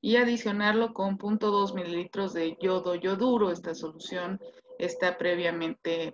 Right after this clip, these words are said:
preparada, eh, ajustado su P H y esterilizado. En este caso se incuba a veinticuatro, se incuba por veinticuatro horas, más o menos tres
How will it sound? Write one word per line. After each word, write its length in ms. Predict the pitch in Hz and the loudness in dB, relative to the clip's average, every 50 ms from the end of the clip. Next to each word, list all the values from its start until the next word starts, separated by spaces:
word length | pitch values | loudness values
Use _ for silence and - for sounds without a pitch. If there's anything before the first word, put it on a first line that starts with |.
| - | -4
preparada, 720 | - 170 175 175 190 196 208 214 220 226 247 285 294 - - _ - - _ _ _ _ _ _ _ | -2 0 0 2 2 4 6 6 6 6 6 2 0 -4 -12 _ -20 -20 _ _ _ _ _ _ _
eh, 260 | - - 175 175 175 170 | -2 0 4 6 6 6
ajustado 600 | 165 165 - - 170 170 - - 185 175 175 185 | 4 4 0 -6 -8 -4 2 4 6 6 6 4
su 180 | 214 214 202 | 2 -2 0
P 160 | - 214 208 | 2 4 6
H 420 | 208 208 208 202 - 269 269 269 269 - | 6 4 4 2 2 2 2 2 0 -2
y 520 | - 208 214 220 226 233 233 226 - - _ _ _ _ _ _ | -2 2 4 4 4 4 2 0 -4 -8 _ _ _ _ _ _
esterilizado. 920 | - 185 175 - - 175 160 160 160 156 - - 156 143 139 139 143 - - _ _ _ _ _ _ _ _ _ _ _ _ _ _ _ _ _ _ _ _ _ _ _ _ _ _ _ _ - | -2 -2 -2 0 -2 -2 -2 -2 -6 -8 -8 -6 -4 -2 -2 -2 -6 -10 -16 _ _ _ _ _ _ _ _ _ _ _ _ _ _ _ _ _ _ _ _ _ _ _ _ _ _ _ _ -4
En 200 | 165 196 208 214 | 0 2 4 6
este 280 | 220 220 220 254 247 247 | 4 4 4 2 2 4
caso 380 | 247 240 240 240 254 277 269 | 6 6 6 6 4 2 2
se 220 | 269 - 233 208 202 | 2 4 2 2 4
incuba 640 | 190 202 202 - 247 254 247 240 240 240 233 220 | 2 0 2 2 4 6 6 6 6 6 6 6
a 40 | 196 | 4
veinticuatro, 640 | 185 185 180 - - 190 185 - - 202 - - 185 | 4 2 -2 -4 -6 -10 -8 -2 0 2 2 2 2
se 120 | - 220 208 | 4 4 4
incuba 340 | 208 196 247 262 262 247 247 | 4 4 4 4 4 4 4
por 120 | 196 185 | 0 0
veinticuatro 600 | 185 175 180 - 190 - 202 196 196 - 202 196 | 0 -2 -2 -6 -6 -2 -2 -2 -2 0 0 0
horas, 300 | 196 196 240 285 269 - - | 2 2 2 0 -2 -4 -8
más 220 | 185 180 175 175 175 | -8 -6 -6 -6 -6
o 40 | |
menos 320 | 170 165 165 170 175 - - | -6 -8 -8 -8 -12 -10 -4
tres 420 | - 220 240 285 320 - - - | 0 2 2 2 0 -2 -8 -18